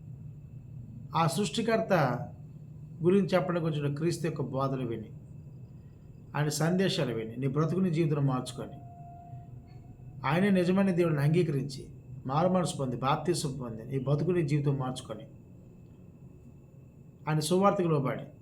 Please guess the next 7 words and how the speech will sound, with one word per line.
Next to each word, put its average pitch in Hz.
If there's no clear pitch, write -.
తండ్రి 156
ఎదురు 139
ఉండాలా? 101
లేదు, 196
నాకు 190
సువార్తకు 180
లోబడను, 165